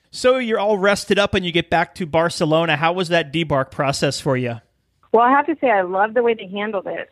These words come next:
Speaker 2: So they leave a sheet in your cabin the day, day before explaining the different color options of tags and what time they correspond to. And then you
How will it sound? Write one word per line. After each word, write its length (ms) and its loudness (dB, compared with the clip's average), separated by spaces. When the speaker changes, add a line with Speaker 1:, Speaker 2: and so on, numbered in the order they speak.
Speaker 2:
So 320 2
they 140 0
leave 180 -8
a 160 -6
sheet 160 -4
in 120 -8
your 100 -8
cabin 420 0
the 60 0
day, 360 -4
day 100 2
before 260 2
explaining 800 0
the 100 0
different 300 0
color 500 4
options 640 -6
of 100 -8
tags 500 -2
and 240 -8
what 220 2
time 240 0
they 80 -4
correspond 640 -6
to. 260 -6
And 180 2
then 300 0
you 720 4